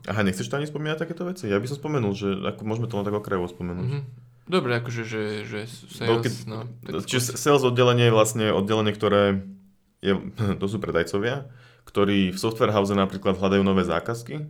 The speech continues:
Speaker 1: čiže buď rozposielajú maily, alebo chodia po konferenciách a hľadajú ľudí, ktorí by chceli možno urobiť nejaký software, alebo rozposielajú maily a pozerajú, kto čo by mohol chcieť robiť. A zároveň potom aj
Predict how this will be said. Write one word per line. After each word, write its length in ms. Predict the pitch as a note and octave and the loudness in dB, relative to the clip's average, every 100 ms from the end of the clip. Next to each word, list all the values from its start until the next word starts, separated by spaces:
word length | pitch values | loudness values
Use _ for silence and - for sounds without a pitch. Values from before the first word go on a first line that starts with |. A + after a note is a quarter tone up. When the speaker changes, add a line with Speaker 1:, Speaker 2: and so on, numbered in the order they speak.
| - | -14
Speaker 1:
čiže 300 | - F#2+ F2+ | -8 -4 -2
buď 240 | F2+ G#2 F#2+ | -2 -2 0
rozposielajú 540 | G2 G2 G2 G#2 G2 | 0 -2 -2 2 2
maily, 480 | F#2+ F#2 F#2+ F#2+ G2+ | 4 2 2 2 2
alebo 320 | F#2+ F#2+ F#2 | 2 2 0
chodia 240 | F#2 G2 G2 | -2 0 0
po 100 | G2 | -2
konferenciách 880 | G2 F#2+ G2 G2 F#2+ G2+ F#2+ G2 | -6 -2 0 0 0 0 0 0
a 160 | F#2 F2 F2 E2+ - - - - - | 0 0 0 -2 -6 -18 -20 -20 -8
hľadajú 340 | F#2+ G2 G2+ F#2+ | -2 2 4 4
ľudí, 220 | F#2+ F#2+ | 0 -2
ktorí 200 | F#2+ F#2+ | -2 -2
by 100 | F2+ | -4
chceli 260 | - F#2 F#2+ F2 | -6 -4 -2 -2
možno 320 | - F#2 F#2+ | -6 -6 -2
urobiť 240 | F2+ F#2 F#2 | -2 0 0
nejaký 180 | F2+ - | -2 -4
software, 500 | F#2 - B2+ D3 - - _ _ _ _ | -8 -2 -2 -2 -8 -20 _ _ _ _
alebo 480 | - F2+ F#2+ F#2 F#2 | -4 0 0 2 2
rozposielajú 520 | F2+ - G2 F#2+ F#2 | 0 -2 -4 -2 0
maily 520 | F2+ F2+ F2+ F2+ F2+ F2+ | 0 0 0 -2 -2 -2
a 140 | E2 D#2+ D#2+ | -2 -2 -4
pozerajú, 540 | D#2 F2 F2 F2 E2+ D2+ | -6 -6 -2 -2 -2 -6
kto 180 | - - E2+ E2+ - | -10 -4 -4 -4 -12
čo 160 | - F2+ | -8 -6
by 140 | E2+ | -4
mohol 240 | E2+ F2 F2 | -4 -4 -4
chcieť 160 | F2+ | -4
robiť. 320 | E2+ E2+ C3+ - - _ _ _ _ _ _ _ - - | -4 -4 -6 -10 -20 _ _ _ _ _ _ _ -18 -4
A 260 | D#2+ E2+ | 0 0
zároveň 380 | F2 F#2+ G2+ G2 | 2 2 4 2
potom 480 | F#2+ G2 F#2+ F2+ - | 0 0 2 2 0
aj 160 | - | 0